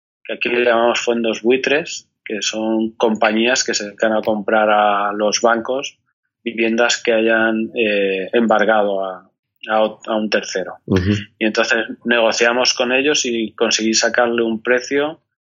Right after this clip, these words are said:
Speaker 1: suficientemente muy bajo. Y esa opción que o-, o-, tomé ahí, esa compra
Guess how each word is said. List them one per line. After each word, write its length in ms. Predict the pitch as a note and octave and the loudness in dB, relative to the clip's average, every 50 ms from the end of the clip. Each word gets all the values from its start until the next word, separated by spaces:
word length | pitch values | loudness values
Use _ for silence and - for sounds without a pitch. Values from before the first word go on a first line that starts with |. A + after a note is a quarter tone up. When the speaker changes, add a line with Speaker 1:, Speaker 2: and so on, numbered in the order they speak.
| _ _ _ _ _ | _ _ _ _ _
Speaker 1:
suficientemente 1700 | - - A#2+ A2 A#2+ A#2 - A#2 A2+ A2 A2 G#2+ A2 B2 A2+ A#2 A2+ A2+ A2 A2 - B2 B2 A#2+ A#2+ A#2 A2+ A2+ G#2+ G#2 G2+ G2 F#2+ F#2+ - _ _ | -8 -6 -4 -2 -2 -2 0 0 0 0 0 0 0 2 2 2 2 0 -2 -2 0 2 4 4 4 2 2 0 -2 -4 -6 -8 -10 -12 -18 _ _
muy 420 | - A#2 A#2+ A#2+ B2 B2+ B2 A#2 G#2+ | -14 -8 -6 -2 0 2 2 2 2
bajo. 520 | G#2 G#2 G2+ - - - A2 B2+ E3+ - _ _ _ - - - - - - - _ _ | 2 0 0 0 -2 -6 -12 -14 -16 -18 _ _ _ -20 -20 -20 -20 -20 -20 -20 _ _
Y 200 | B2 A#2+ A#2+ C3 | -4 -2 0 0
esa 260 | D3 C#3+ - E3+ D#3+ | 0 0 0 0 -2
opción 440 | D#3+ - - E3+ E3 E3 D#3+ D#3+ D#3+ - | -2 -4 -2 -2 -2 0 -2 -4 -4 -2
que 340 | D#3+ D3+ D3+ D3+ D3+ D3 | -2 0 0 0 0 0
o-, 260 | D3 D3 D3 D3 C#3+ - - _ _ - | 0 0 0 -2 -4 -6 -8 _ _ -4
o-, 380 | C#3 C3+ C3+ C3+ C3+ C3+ C3 B2+ - | -2 -2 0 0 -2 -4 -6 -6 -4
tomé 280 | - C#3 C3 C3+ C#3 C3+ | -2 0 2 2 2 4
ahí, 360 | C3 C3 C#3 E3+ G3+ A3 _ - | 4 2 2 0 -2 -6 _ -8
esa 300 | A#2 - - C3+ C3 - | -6 -4 -2 -2 -4 -2
compra 560 | - C#3 C#3+ D#3+ D#3+ - E3 E3 F3 F3+ | -2 -2 -2 -2 -4 -6 -6 -6 -6 -6